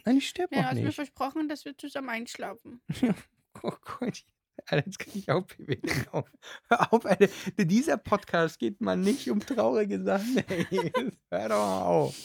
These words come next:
Speaker 1: Ah.
Speaker 2: Ja, mit Tod,
Speaker 1: Ich find,
Speaker 2: das,
Speaker 1: pass
Speaker 2: das
Speaker 1: auf.
Speaker 2: ist was, womit ich einfach null umgehen kann. Da hab
Speaker 1: Ja,
Speaker 2: ich,
Speaker 1: ich
Speaker 2: also
Speaker 1: auch
Speaker 2: das
Speaker 1: nicht.
Speaker 2: ist das Größte, wovor ich Angst hab. Und da muss ich sagen, das macht Bali,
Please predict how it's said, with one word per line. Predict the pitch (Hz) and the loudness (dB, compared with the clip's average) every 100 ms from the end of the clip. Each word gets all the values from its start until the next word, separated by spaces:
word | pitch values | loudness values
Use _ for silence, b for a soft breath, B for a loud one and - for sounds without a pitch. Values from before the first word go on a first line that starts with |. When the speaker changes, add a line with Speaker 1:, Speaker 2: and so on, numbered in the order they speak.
| 196 B B B B - _ - | -14 B B B B -12 _ 0
Speaker 1:
Ah. | 180 175 156 147 - B B B B B | 4 6 8 6 0 B B B B B
Speaker 2:
Ja, | 233 226 | -12 -10
mit | 302 220 | -10 -12
Tod, | - 262 277 269 | -6 -2 -2 2
Speaker 1:
Ich | 196 180 | 2 4
find, | 226 | 2
Speaker 2:
das, | 208 | 2
Speaker 1:
pass | 220 | 0
Speaker 2:
das | 220 | 2
Speaker 1:
auf. | 247 247 | -2 -4
Speaker 2:
ist | 240 - | -10 -2
was, | 247 247 254 | -2 -2 -6
womit | 247 233 240 | -4 -4 -4
ich | 247 233 | -6 -6
einfach | 226 233 | -6 -4
null | 233 247 277 | -2 0 0
umgehen | 247 226 208 196 220 | -2 -6 -6 -10 -10
kann. | 220 214 | -12 -2
Da | 190 | 2
hab | |
Speaker 1:
Ja, | 156 151 | 2 0
Speaker 2:
ich, | |
Speaker 1:
ich | 147 | -2
Speaker 2:
also | 233 226 | -4 -4
Speaker 1:
auch | - | -4
Speaker 2:
das | 233 | -4
Speaker 1:
nicht. | 240 240 | -6 -8
Speaker 2:
ist | |
das | 254 - | -12 -8
Größte, | - 247 247 | -6 -6 -6
wovor | 240 240 240 | -8 -8 -8
ich | 233 | -6
Angst | 220 240 285 | -4 -4 -6
hab. | 277 | -6
Und | 240 B B B - | -6 B B B -8
da | 240 | -2
muss | 240 | -2
ich | 226 | 0
sagen, | 226 233 262 311 - | 4 4 4 -2 -2
das | 262 - | -4 -2
macht | 247 - _ - | -4 -4 _ 4
Bali, | 226 247 269 269 | 4 4 0 -4